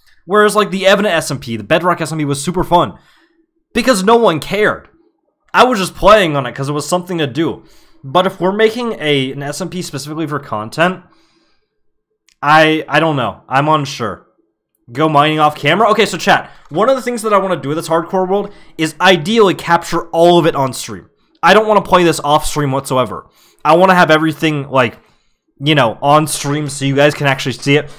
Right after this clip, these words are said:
We're not gonna do any off camera mining. Chat, I also, I'm thinking, I might bring back the vod channel.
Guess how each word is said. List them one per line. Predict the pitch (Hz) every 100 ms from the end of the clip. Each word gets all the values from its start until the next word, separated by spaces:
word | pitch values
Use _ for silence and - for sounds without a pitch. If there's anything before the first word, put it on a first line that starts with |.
| - -
We're | 151 185
not | 214 214
gonna | 226 202
do | 208
any | 196
off | 185 175 -
camera | 190 175
mining. | 156 156 123 - _ _
Chat, | - 202 170
I | 156
also, | 156 202 240 233 165 - - _ _ _ _ _ _ _ _
I'm | 139
thinking, | 139 160 113 92 - _ _
I | 139
might | 143 185 226
bring | 262 247
back | 226 170
the |
vod | 127 123 135
channel. | - 98 82